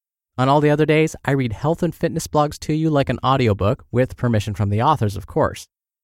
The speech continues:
But on Fridays, it's my favorite day because you get to send me questions and I answer them for you. So why should you bother sending me a question? Well, first, it makes me happy. But also, I want to be sure that you understand that I am, well, I guess,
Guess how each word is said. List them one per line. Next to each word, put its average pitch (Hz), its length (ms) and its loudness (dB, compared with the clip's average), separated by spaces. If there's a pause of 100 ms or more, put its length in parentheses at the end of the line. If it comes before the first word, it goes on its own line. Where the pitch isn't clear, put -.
But 131 120 0
on 131 120 2
Fridays, 185 680 0
it's - 180 -4
my 117 120 2
favorite 104 420 2
day 92 280 0
because 113 320 2
you 165 120 0
get 175 160 0
to 139 80 -6
send 135 220 0
me 131 100 0
questions 151 560 -2 (260)
and 120 100 2
I 117 100 4
answer 110 280 0
them 98 160 0
for 107 240 2
you. - 80 -2 (640)
So - 200 0
why 190 200 2
should 202 180 -2
you 156 80 0
bother 131 300 0
sending 127 380 2
me 117 80 4
a 110 40 0
question? 147 540 -2
Well, 143 140 -2
first, 202 340 -2
it 117 80 0
makes 123 300 -2
me 151 100 -2
happy. 107 440 0 (440)
But 151 140 0
also, 160 580 2
I 135 60 2
want 156 180 0
to 160 40 0
be 151 100 0
sure 131 240 0
that 123 140 0
you 117 120 0
understand 110 800 2
that 113 360 2
I 123 100 -2
am, 147 540 -2
well, 156 100 -2
I 156 60 2
guess, 135 320 0